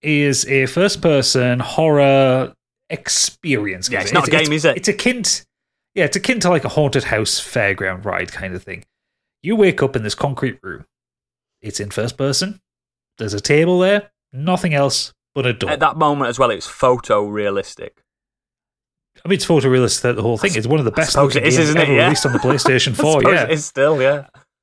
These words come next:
Speaker 1: Yeah. Um, it, uh, you walk out the door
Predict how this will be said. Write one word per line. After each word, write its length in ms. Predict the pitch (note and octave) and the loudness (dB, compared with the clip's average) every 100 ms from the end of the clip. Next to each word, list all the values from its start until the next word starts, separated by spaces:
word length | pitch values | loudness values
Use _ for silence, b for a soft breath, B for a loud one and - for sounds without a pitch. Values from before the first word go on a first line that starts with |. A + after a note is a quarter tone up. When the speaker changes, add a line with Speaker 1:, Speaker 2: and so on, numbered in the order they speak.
| _ | _
Speaker 1:
Yeah. 360 | C3+ G#3 D#3+ - _ D#3+ | -2 0 0 -4 _ -2
Um, 640 | C3 B2+ B2 A#2+ A2+ G2 _ _ _ | 2 2 0 -2 -4 -8 _ _ _
it, 300 | C#3+ C#3 - - | -2 -2 -4 -4
uh, 460 | C3+ C3 B2+ A#2+ B2+ | 0 2 2 -2 -4
you 200 | B2 A#2 | -2 0
walk 280 | A#2 D#3 D#3+ | 2 2 2
out 120 | D#3 | -2
the 80 | D3+ | 0
door 380 | A#2+ D3 F#3 | 2 2 0